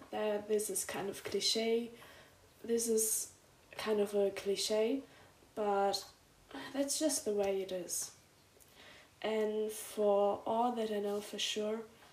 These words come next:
it takes time to find those people. And maybe I haven't found mine yet, I haven't found my group yet, but I found individual puzzle pieces, people I can confide in.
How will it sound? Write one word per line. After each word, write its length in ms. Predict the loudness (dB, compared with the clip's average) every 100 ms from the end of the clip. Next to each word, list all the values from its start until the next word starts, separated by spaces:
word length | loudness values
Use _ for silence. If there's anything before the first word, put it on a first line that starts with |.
| -20 -20 -20 _ _ _ _ _ _ -20 _ _ _ -6
it 120 | -2
takes 360 | 2 2 2 4
time 320 | 8 8 6
to 100 | 2
find 260 | -2 0
those 200 | 0 -2
people. 420 | -6 -10 -10 -10 -12 -16 -20 -20 _ _ -20 -10
And 240 | -4 -2 2
maybe 300 | 6 6 4
I 80 |
haven't 340 | 2 0 -2 -2
found 640 | -6 -4 2 4 2 -2 -10 -20 -20 -6
mine 560 | 0 4 4 2 0 -2
yet, 340 | 0 0 -2 -6
I 60 | -8
haven't 300 | -6 -6 -6
found 260 | -2 -2 -2
my 140 | -2
group 340 | -2 -4 -4
yet, 200 | -6 -8 -6
but 160 | -4
I 120 | -2
found 480 | -4 -2 0 0 -2 -8 -20 -20 -20 _ -20 -20 _ _ -20 -20 -6
individual 840 | 0 0 4 4 4 0 -2 -4 -4
puzzle 340 | 0 2 0
pieces, 720 | 0 -4 -2 -4 -4 -6 -6 -4
people 460 | -4 -2 -2 -4 -4
I 120 | -6
can 340 | -6 -8 -8 -8
confide 540 | -8 -8 -6 -6 -6 -10
in. 220 | -12